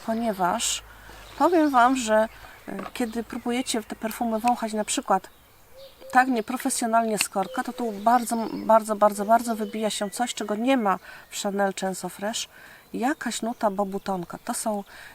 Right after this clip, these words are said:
niezwykle modne nuty, znajdziecie je w Good Girl, Caroliny Herrera, w bardzo dużo, e, w wielu modnych męskich perfumach. Taki silny, dominujący akord, ale potem na skórze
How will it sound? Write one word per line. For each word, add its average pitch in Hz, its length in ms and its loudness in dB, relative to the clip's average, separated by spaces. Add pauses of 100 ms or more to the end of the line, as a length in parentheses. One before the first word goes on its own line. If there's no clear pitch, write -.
niezwykle 220 460 -2
modne 214 320 2
nuty, 214 260 -4
znajdziecie 202 480 -4
je 202 80 0
w - 140 -14
Good 208 180 -6
Girl, 196 280 0 (120)
Caroliny 202 460 -4
Herrera, 196 340 -2
w 196 100 -8
bardzo 208 300 0
dużo, 214 300 -4
e, 202 40 -2 (720)
w 185 80 -6
wielu 240 280 0
modnych 240 580 4
męskich 240 520 4
perfumach. - 500 -8
Taki 190 300 -10 (380)
silny, 285 760 4
dominujący 233 880 2 (560)
akord, - 360 2
ale 220 160 4
potem 262 480 4
na 214 100 4
skórze 262 540 0